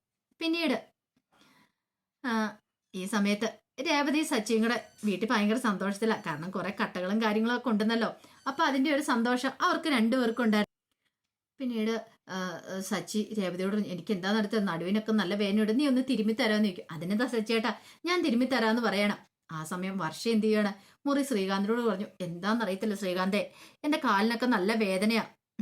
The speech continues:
നീ എന്റെ കാലൊന്ന് തിരുമ്മി തരാവോ?" അങ്ങനെ ശ്രീകാന്ത് വർഷയുടെ കാലെടുത്ത് മടി വെച്ച് തിരുമ്മി കൊടുത്തോണ്ടിരിക്കുക.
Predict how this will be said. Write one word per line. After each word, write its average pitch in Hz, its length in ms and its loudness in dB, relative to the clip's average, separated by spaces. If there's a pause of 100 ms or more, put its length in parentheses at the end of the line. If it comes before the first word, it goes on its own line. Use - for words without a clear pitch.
(180)
നീ 240 140 2
എന്റെ 233 240 2
കാലൊന്ന് 214 320 2
തിരുമ്മി 202 240 0
തരാവോ?" 190 380 0 (640)
അങ്ങനെ 320 240 2
ശ്രീകാന്ത് 240 460 2
വർഷയുടെ 226 420 0
കാലെടുത്ത് 214 440 0
മടി 214 260 2
വെച്ച് 220 200 2
തിരുമ്മി 208 280 0
കൊടുത്തോണ്ടിരിക്കുക. 214 640 0